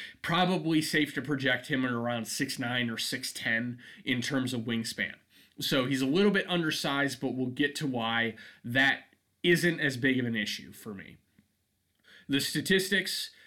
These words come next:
for him, thirty-one point seven minutes per game, nineteen point one points, seven point six rebounds, three point three assists, one point two steals, and one point five blocks per game. Shooting splits, fifty-eight percent from the field,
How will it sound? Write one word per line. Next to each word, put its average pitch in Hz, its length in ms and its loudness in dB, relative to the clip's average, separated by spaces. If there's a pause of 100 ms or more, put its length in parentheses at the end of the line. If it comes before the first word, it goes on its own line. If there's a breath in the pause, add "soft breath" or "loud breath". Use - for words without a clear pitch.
(100)
for 185 300 0
him, 175 200 2
thirty-one 180 680 2
point 160 260 -2
seven 147 420 0
minutes 147 300 0
per 156 160 -2
game, 143 340 0 (240 loud breath)
nineteen 165 540 0
point 139 260 -4
one 131 200 -4
points, - 580 -6 (240 soft breath)
seven 151 380 0
point 135 260 -2
six - 320 -2
rebounds, 131 600 2 (100)
three 240 220 2
point 151 320 0
three 139 180 2
assists, 117 480 -2 (220)
one 135 280 0
point 135 280 -2
two 123 160 -2
steals, 151 560 -2 (240 loud breath)
and 117 200 0
one 131 220 0
point 135 260 -4
five 117 440 -2
blocks 127 480 -4
per 135 240 -4
game. 135 440 0 (180 loud breath)
Shooting 147 380 2
splits, 139 520 -4
fifty-eight 160 560 0
percent 147 400 -2
from 135 180 -2
the 127 80 -4
field, 151 440 0